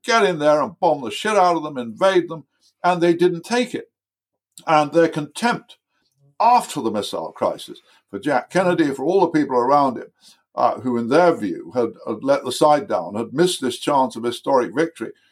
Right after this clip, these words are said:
um, was unbelievable as, as you read these transcripts. Now, on the other side, over in the Soviet Union,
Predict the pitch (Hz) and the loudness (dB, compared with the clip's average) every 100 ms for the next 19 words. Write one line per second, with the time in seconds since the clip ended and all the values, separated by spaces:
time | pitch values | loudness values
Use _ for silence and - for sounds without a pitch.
0 | _ _ _ 147 143 143 _ 160 160 - | _ _ _ 0 0 -2 _ 0 0 0
1 | 160 143 180 247 170 90 - _ 127 110 | 0 2 2 0 -2 -8 -14 _ -2 -2
2 | - 113 120 127 123 104 110 - 151 147 | -4 -6 -4 0 0 0 -4 2 2 2
3 | - 123 - - - - _ 147 147 139 | -6 -12 -12 -20 -20 -20 _ 0 0 2
4 | 151 247 240 - 104 82 110 143 135 127 | 2 2 2 0 -4 -4 -4 -2 -2 -4
5 | 127 151 131 120 160 165 127 | -2 -2 -2 -2 0 0 -2